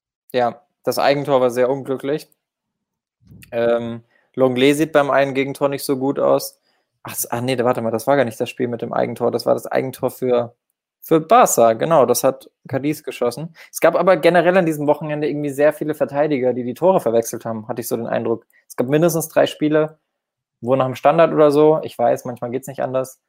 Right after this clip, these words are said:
der Spieler noch einen Kopf hinhält und gefühlt ein Eigentor schießt oder fast ein Eigentor schießt und den Torwart zu einer Parade zwingt. Ja,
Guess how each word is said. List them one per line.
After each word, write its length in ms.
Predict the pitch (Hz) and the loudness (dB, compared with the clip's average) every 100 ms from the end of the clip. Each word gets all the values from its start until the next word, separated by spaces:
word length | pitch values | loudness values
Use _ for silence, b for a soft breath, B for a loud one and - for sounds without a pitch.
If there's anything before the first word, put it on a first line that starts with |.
| _ - | _ -10
der 80 | 123 | -8
Spieler 280 | - 147 143 | 0 4 4
noch 100 | 123 | 2
einen 100 | 123 | -4
Kopf 200 | 147 - | -6 -4
hinhält 480 | 151 143 147 147 | -4 0 2 0
und 220 | - 131 - | -2 -10 -8
gefühlt 1000 | 123 - 131 131 135 135 131 - - - _ _ _ _ _ - | -10 -6 -2 2 4 4 0 -6 -12 -16 _ _ _ _ _ -6
ein 100 | 127 | -2
Eigentor 380 | - 117 110 110 | 2 0 -2 -8
schießt 300 | - 117 - | -8 -10 -4
oder 140 | 120 | -4
fast 260 | - 127 120 | 0 -2 0
ein 40 | |
Eigentor 360 | 110 110 - 110 | 0 0 -2 -6
schießt 340 | 123 117 - | -4 -4 -4
und 60 | 123 | -8
den 120 | 117 | -6
Torwart 300 | 123 117 120 | -2 -2 0
zu 80 | 120 | -2
einer 120 | 117 | -4
Parade 440 | - 113 123 139 | -2 2 4 4
zwingt. 420 | 139 127 127 127 - _ _ _ _ _ _ _ _ _ | 0 -4 -2 -4 -12 _ _ _ _ _ _ _ _ _
Ja, 320 | - 101 92 | -8 -6 -6